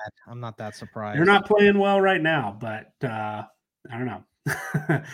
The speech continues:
Speaker 2: mean,
Speaker 1: Yeah.
Speaker 2: Mississippi State won seven to three last week.
Speaker 1: You're right, right.
Speaker 2: Uh, and then one that, that,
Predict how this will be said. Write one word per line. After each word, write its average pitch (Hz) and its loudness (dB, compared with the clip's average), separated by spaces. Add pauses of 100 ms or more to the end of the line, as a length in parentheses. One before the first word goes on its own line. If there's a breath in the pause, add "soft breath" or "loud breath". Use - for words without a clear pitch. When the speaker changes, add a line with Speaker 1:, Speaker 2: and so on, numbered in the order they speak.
(120)
Speaker 2:
mean, 139 2
Speaker 1:
Yeah. 131 4
Speaker 2:
Mississippi 135 6
State 139 6
won 135 2
seven 135 0
to 123 -2
three 139 -2
last 139 -6
week. 143 -12 (340 loud breath)
Speaker 1:
You're 113 -12
right, 127 0
right. 117 -2
Speaker 2:
Uh, 240 -14 (400)
and 139 0
then 135 4
one 156 4
that, 131 0 (140)
that, 127 -6